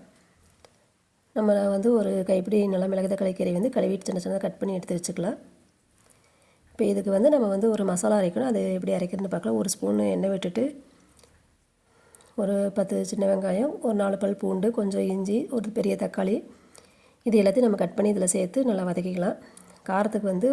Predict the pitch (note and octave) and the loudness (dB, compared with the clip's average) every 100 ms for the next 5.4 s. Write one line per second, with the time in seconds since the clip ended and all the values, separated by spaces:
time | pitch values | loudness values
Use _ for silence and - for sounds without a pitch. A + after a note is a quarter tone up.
0 | C#4 A3 G3+ G3 G#3 G3 G3 F#3 F#3+ F#3 | 4 4 2 2 2 2 0 -2 -2 -2
1 | G3 F3+ F3+ F3+ D#4+ - - _ _ _ | -4 -4 -4 -4 -6 -10 -20 _ _ _
2 | _ _ _ _ _ _ _ _ _ _ | _ _ _ _ _ _ _ _ _ _
3 | _ _ _ _ _ _ _ _ _ _ | _ _ _ _ _ _ _ _ _ _
4 | _ _ - A3+ G#3+ A#3 C4+ G#3+ G#3+ G#3+ | _ _ -6 2 4 6 4 4 2 2
5 | G#3+ G#3+ G3+ | 2 2 0